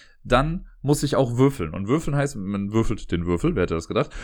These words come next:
Auf dem Würfel sind die fünf Farben drauf, die es als Kartenfarben gibt, plus ein Stern. Es gibt ein schwarzer Stern oder so ist das.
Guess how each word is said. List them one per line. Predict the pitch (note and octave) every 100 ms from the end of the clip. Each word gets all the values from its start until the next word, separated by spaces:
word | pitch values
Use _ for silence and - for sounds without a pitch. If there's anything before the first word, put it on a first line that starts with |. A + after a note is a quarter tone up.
| -
Auf | B2
dem | C#3 B2+
Würfel | F3 F#3+ F#3+ -
sind | A#2+ C#3 D3+ -
die | A#2+ A#2+
fünf | D#3+ E3+
Farben | - B2+ D3 D#3+
drauf, | G#2 A2 A#2+
die | A#2
es | A#2
als | F#2+ -
Kartenfarben | A2 - - C#3 C#3
gibt, | D3 -
plus | - C#3+ - -
ein | G#2 A2
Stern. | - G2+ E2+ D2
Es | D#2 -
gibt | D#2+
ein |
schwarzer | F2 E2 D#2+
Stern | - E2 D#2+
oder | D#2
so |
ist | E2 A2+
das. | C#3+